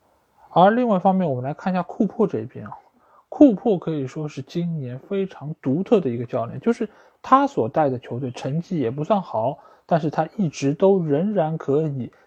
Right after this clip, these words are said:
在帅位上，没有被球队解雇。俱乐部的老板似乎对于他的执教能力也还是比较信任，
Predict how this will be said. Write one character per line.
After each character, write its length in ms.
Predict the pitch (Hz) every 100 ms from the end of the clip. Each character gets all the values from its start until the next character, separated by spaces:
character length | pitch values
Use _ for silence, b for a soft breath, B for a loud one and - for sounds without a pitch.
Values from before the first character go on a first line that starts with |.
| -
在 200 | 160 135
帅 200 | - 165
位 220 | 131 123
上， 180 | 117 117 - _ _ b b -
没 140 | 165
有 140 | 185 151
被 180 | 165
球 200 | 139 139
队 180 | 156 165
解 240 | - 123 123
雇。 340 | 185 175 b b b b b _
俱 120 | -
乐 180 | 190 180
部 140 | 175 170
的 100 | 151
老 240 | 135 165
板 240 | 170 120
似 160 | - 156
乎 140 | 170
对 240 | 165 240 196
于 240 | 139 143
他 320 | - - 233 240
的 140 | 139
执 240 | - 131
教 180 | 151 185
能 260 | 139 120 165
力 220 | 190 131
也 140 | 127 113
还 240 | 131 160
是 140 | - 196
比 80 |
较 100 | 139
信 240 | 110 175 127
任， 140 | 92